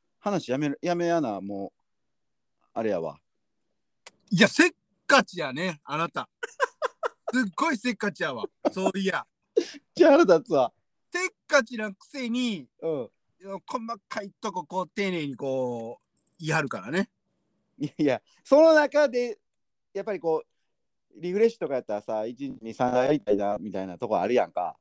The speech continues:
Speaker 2: あ、うんうんうんうん。
Speaker 1: 今結構、一日一台とか。
Speaker 2: ああ、そうなんや。
Speaker 1: ぐらいのペースでできるから。
Speaker 2: へえ。
Speaker 1: そう、なんか結構費用対効果とかやっぱ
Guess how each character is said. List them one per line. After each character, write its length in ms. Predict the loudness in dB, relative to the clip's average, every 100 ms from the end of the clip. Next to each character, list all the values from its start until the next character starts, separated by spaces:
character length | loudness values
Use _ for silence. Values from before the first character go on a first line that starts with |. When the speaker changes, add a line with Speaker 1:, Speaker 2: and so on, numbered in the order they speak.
| _
Speaker 2:
あ、 100 | -8 -8 _ -6
う 60 |
ん 100 | -4
う 40 | -4
ん 200 | -8 -10
う 40 |
ん 80 | -12
う 120 | -12 -16
ん。 80 | -18 -20 _ _ -2
Speaker 1:
今 180 | 2
結 240 | 4 4 4
構、 460 | 6 6 6 0 -8 -18
一 320 | -14 -8 -6
日 460 | -6 -6 -4 -4 -8 -14 _ _ _
一 300 | -14 -6 2
台 180 | 4 4
と 120 | 0
か。 200 | -4 -6 _ _ _ _ _ _ _ _ 4
Speaker 2:
あ 360 | 6 8 8
あ、 60 | 6
そ 140 | 2
う 160 | -4 -4
な 140 | -6
ん 60 | -8
や。 120 | -12 -18 _ -20 -12 4
Speaker 1:
ぐ 100 | 8
ら 160 | 8
い 60 | 8
の 120 | 4
ペ 240 | 6 8 8
ー 40 |
ス 200 | 4 -6
で 100 | -6
で 140 | -6
き 120 | -4 -4
る 120 | -2
か 120 | -2
ら。 260 | -2 -4 -8 _ -20 -20 -12
Speaker 2:
へ 800 | -6 -2 0 2 2 0 0 -4
え。 80 | -8 _ _ _ _ _
Speaker 1:
そ 120 | -4
う、 20 | 0
な 100 | 0
ん 40 |
か 120 | 0 2
結 200 | 2 4
構 120 | 2
費 160 | 2 4
用 160 | 4
対 240 | 6 4 2
効 160 | -2
果 100 | -2
と 100 | -4
か 120 | -4
や 60 | -4
っ 40 |
ぱ 140 | -4